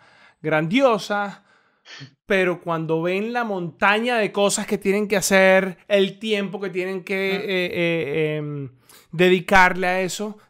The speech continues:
Speaker 1: dicen, "¿Sabes qué? No". Y es la inercia, se los lleva. Y la inercia comienza siendo de la suya, comienza haciendo que la gente se vuelva lenta. ¿Cómo evitas que eso pase?
Speaker 2: Mira, eso es,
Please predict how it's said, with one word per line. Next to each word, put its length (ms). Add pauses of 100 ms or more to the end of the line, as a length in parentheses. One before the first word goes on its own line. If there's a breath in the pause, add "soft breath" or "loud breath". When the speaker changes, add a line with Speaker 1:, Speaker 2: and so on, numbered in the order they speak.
Speaker 1:
dicen, 340
"¿Sabes 320
qué? 240 (880 loud breath)
No". 280 (720)
Y 100
es 100
la 80
inercia, 560
se 140
los 160
lleva. 320
Y 40
la 100
inercia 420
comienza 320
siendo 360
de 80
la 100
suya, 640 (360 loud breath)
comienza 460
haciendo 280
que 80
la 120
gente 240
se 140
vuelva 320
lenta. 580 (840 soft breath)
¿Cómo 220
evitas 400
que 140
eso 280
pase? 400 (1900 soft breath)
Speaker 2:
Mira, 200
eso 160
es, 400